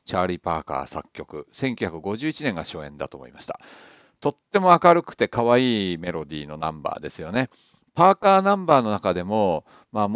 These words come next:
最もわかりやすくて親しみやすいナンバーなんじゃないかなと思っておりまして、大おすすめでございます。ということで、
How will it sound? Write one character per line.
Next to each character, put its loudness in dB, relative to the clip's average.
最 4
も 2
わ 2
か 6
り 4
や 4
す -12
く -18
て 0
親 -2
し -6
み -2
や 4
す -2
い 0
ナ -2
ン -8
バ 0
ー -2
な -6
ん -12
じ -8
ゃ -4
な -8
い -12
か -8
な -6
と -10
思 -12
っ -20
て -6
お -10
り -16
ま -12
し -16
て、 0
大 2
お -10
す -10
す -14
め -10
で -6
ご -14
ざ -4
い -10
ま -8
す。 -8
と -2
い 2
う 2
こ -4
と 2
で、 6